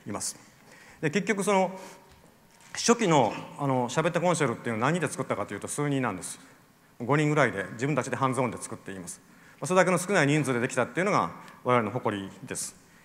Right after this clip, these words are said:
で、それを社長に言うとどう言われたかというと、えっと、これ、あの、分かんない人も分かんないかもしれませんが、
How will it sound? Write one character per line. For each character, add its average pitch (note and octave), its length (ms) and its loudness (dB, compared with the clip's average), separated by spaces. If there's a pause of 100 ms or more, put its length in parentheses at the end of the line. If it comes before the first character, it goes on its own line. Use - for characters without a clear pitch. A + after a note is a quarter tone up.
(120)
で、 C#3+ 80 -4
そ F#3+ 100 0
れ F3+ 40 4
を - 20 4
社 F#3 140 6
長 F#3+ 100 2
に F#3 60 6
言 F3 80 4
う - 20 2
と E3+ 80 2
ど F3 80 4
う - 40 4
言 C3 60 4
わ A#2+ 60 4
れ - 40 2
た A2+ 80 2
か A2 120 2
と G#2 100 -8
い - 20 -6
う F2+ 40 -8
と、 F#2 240 -4 (760)
え A2 120 -4
っ - 20 -6
と、 A2+ 120 -8
こ E3+ 120 2
れ、 E3 80 8
あ D3+ 120 2
の、 C#3 360 4 (500)
分 D#3+ 80 2
か G3 60 6
ん - 20 2
な F3+ 80 6
い - 20 0
人 C3 120 -2
も A2 80 2
分 A#2+ 40 4
か C3 60 6
ん - 20 4
な A#2 60 2
い G#2+ 40 0
か G#2 60 -2
も G2 60 -6
し - 80 -8
れ G#2+ 80 -4
ま F#2 80 -4
せ G2 100 -10
ん F2+ 60 -6
が、 G#2 240 0